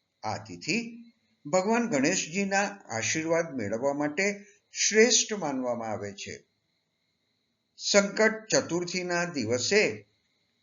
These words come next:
સૂર્યોદયથી ચંદ્રોદય સુધી ઉપવાસ રાખવામાં આવે છે. આ દિવસે ભગવાન ગણેશજીની પૂજા કરવી અને ચંદ્રને અર્ધ્ય અર્પણ કરવું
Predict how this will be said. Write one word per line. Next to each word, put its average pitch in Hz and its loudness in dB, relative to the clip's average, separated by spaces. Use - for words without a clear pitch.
સૂર્યોદયથી 220 4
ચંદ્રોદય 165 -4
સુધી 160 -8
ઉપવાસ 202 -6
રાખવામાં 113 -4
આવે 90 -8
છે. - -18
આ 113 -4
દિવસે 104 -4
ભગવાન 190 0
ગણેશજીની 165 -2
પૂજા 127 -4
કરવી 175 -2
અને 139 -2
ચંદ્રને 175 0
અર્ધ્ય 147 -2
અર્પણ 107 -8
કરવું 180 -2